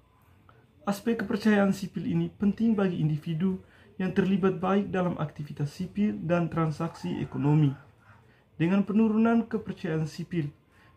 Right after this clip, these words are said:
kerjasama sosial dan ekonomi antar individu menjadi lebih sulit. Dengan demikian, penurunan kepercayaan warga memiliki efek instrumental negatif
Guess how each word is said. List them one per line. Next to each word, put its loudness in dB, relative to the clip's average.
kerjasama 2
sosial 0
dan 0
ekonomi 2
antar -4
individu -2
menjadi 0
lebih 0
sulit. -2
Dengan 4
demikian, 2
penurunan 4
kepercayaan -2
warga 2
memiliki 2
efek 0
instrumental 0
negatif -2